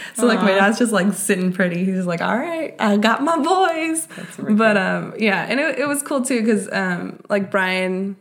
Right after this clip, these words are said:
Speaker 1: like, kinda introduced me to, like, a lot of things that,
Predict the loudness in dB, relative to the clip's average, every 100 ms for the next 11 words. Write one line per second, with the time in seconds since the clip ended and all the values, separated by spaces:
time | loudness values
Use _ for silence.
0 | _ _ _ -4 -2 -2 -2 -2 -2 -2
1 | -2 -2 -4 -6 -8 -8 -8 -8 -4 -2
2 | -2 -4 -6 -4 -4 -4 -4 -6